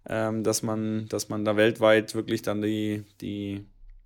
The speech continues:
das prädestinierte Publikum dafür sozusagen begeistern kann, das vielleicht rüberziehen kann zum Tennis und versucht da,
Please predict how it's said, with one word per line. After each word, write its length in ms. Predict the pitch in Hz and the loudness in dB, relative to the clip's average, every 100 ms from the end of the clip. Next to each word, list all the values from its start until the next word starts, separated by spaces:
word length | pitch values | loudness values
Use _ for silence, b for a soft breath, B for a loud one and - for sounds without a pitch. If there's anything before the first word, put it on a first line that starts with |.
| - - - | -20 -20 -4
das 240 | 98 - | -2 -2
prädestinierte 600 | - 127 135 135 139 123 | 2 6 6 6 6 4
Publikum 520 | 123 160 160 135 127 123 | 4 4 4 4 4 6
dafür 560 | 113 - 131 135 113 | 6 6 6 8 8
sozusagen 640 | 110 107 110 107 107 104 | 4 -2 0 4 6 6
begeistern 580 | 101 95 117 147 - 135 | 4 4 6 6 4 2
kann, 440 | - 123 123 123 123 B B _ | 2 4 4 2 -2 B B _
das 180 | 101 - | 2 2
vielleicht 240 | 107 113 | 2 2
rüberziehen 400 | 131 143 - 127 | 4 4 4 0
kann 160 | 123 113 | 2 0
zum 140 | 107 101 | -2 0
Tennis 640 | 131 143 139 127 - - | 2 4 4 4 2 0
und 500 | 90 107 104 104 98 | -4 -6 -4 -6 -2
versucht 360 | 110 107 113 - | 0 2 0 4
da, 340 | 104 104 98 | 4 6 2